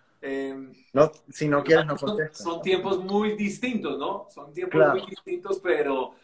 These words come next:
Speaker 1: obviamente Michael Jordan seguirá siendo la leyenda y el papá de los pollitos. Pero para
Speaker 2: Ok.
Speaker 1: ser un poco más contemporáneo, ni siquiera LeBron James. Me quedo con, con Curry.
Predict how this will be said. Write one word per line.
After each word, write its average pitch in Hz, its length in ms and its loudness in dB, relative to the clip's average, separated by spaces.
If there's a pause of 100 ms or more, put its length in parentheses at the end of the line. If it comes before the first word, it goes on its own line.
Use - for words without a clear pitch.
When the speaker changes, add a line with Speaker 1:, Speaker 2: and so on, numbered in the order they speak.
(100)
Speaker 1:
obviamente 156 480 0
Michael 151 420 2
Jordan 151 400 0
seguirá 127 360 -2
siendo 131 340 -4
la 143 160 2
leyenda 135 720 -2
y 131 140 -2
el 117 180 0
papá 127 320 0
de 127 60 0
los - 160 -8
pollitos. 120 680 -16 (400)
Pero 156 960 4
para 156 220 0
Speaker 2:
Ok. - 60 0
Speaker 1:
ser 123 120 2
un 165 80 -4
poco 175 240 -2
más 180 180 -2
contemporáneo, 156 600 -6
ni 170 120 -8
siquiera 170 360 -2
LeBron 190 420 0
James. 139 520 -8
Me 127 120 -18
quedo 156 280 0
con, 151 340 0
con - 180 -10
Curry. 180 440 4